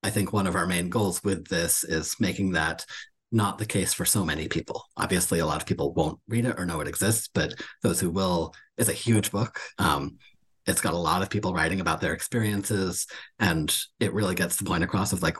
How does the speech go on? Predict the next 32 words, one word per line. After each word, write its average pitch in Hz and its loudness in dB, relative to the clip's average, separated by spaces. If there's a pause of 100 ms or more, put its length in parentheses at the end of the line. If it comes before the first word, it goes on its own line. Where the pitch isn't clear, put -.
(120)
we 92 2
exist 85 2
in 95 2
this 82 -4
profession. 147 0 (560)
And 110 0
so 104 2
the - -6
secondary 107 0
audience, 80 0
as - -2
far - 2
as 82 0
I 90 0
am 80 -4
concerned, 101 0 (260)
um, 98 0 (220)
in 98 2
order 90 0
of 92 -2
importance, - 2 (320)
uh, 90 2 (100)
is 90 2 (420)
for 104 0 (420)
cisgender 123 0
people 113 0
in 101 2
library 95 2
work, 95 -2 (240)
whether 98 2
that's - 0
librarians, 131 -2